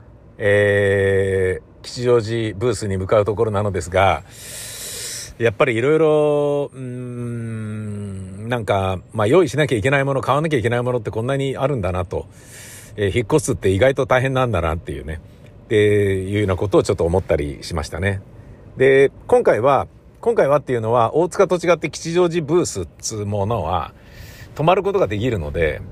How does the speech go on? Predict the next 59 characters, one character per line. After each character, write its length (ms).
眠 540
る 160
こ 140
と 80
が 80
で 100
き 80
る 80
の 120
で、 280
で、 80
ち 80
ょ 20
っ 20
と 60
も 140
う 20
布 120
団 140
持 100
っ 40
て 120
っ 20
ち 120
ゃ 60
う 60
か 80
な 80
み 80
た 100
い 60
な、 240
そ 200
ん 80
な 120
と 100
こ 80
ろ 60
も 320
あ 100
り 60
ま 100
し 80
て 80
ね。 160
え 1040
ー、 40
ち 80
ょ 20
っ 20
と 60
そ 120
れ 60
も 80
車 280
に 180
積 140
ん 180
で、 300